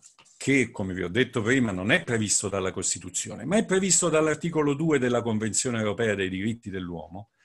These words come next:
applicato alle obbligazioni dello Stato, si riferisce ad un'obbligazione positiva di adottare tutte le misure idonee a fronteggiare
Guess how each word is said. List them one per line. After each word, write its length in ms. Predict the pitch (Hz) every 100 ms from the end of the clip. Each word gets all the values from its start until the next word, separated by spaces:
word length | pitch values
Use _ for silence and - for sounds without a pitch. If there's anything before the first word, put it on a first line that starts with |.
| _ _
applicato 840 | 208 220 - 151 147 190 196 156
alle 180 | 131 123
obbligazioni 720 | 120 107 110 104 - 175 151
dello 260 | 101 120 110
Stato, 680 | - - 92 - - 76 _ _ - -
si 280 | - - 233
riferisce 920 | 247 220 226 226 185 120 - 117 98 _ _ _ _ -
ad 160 | 123
un'obbligazione 1040 | 147 156 156 143 160 160 151 - 214 175 117
positiva 640 | 127 113 143 165 214 185
di 120 | 147
adottare 600 | 156 160 165 202 190 170
tutte 380 | 170 233 - 175
le 120 | 156
misure 680 | 139 143 165 240 214 202 202 _ _
idonee 680 | - 165 214 226 226 214 190
a 80 | 180
fronteggiare 1040 | 170 202 196 160 117 143 175 175 170 170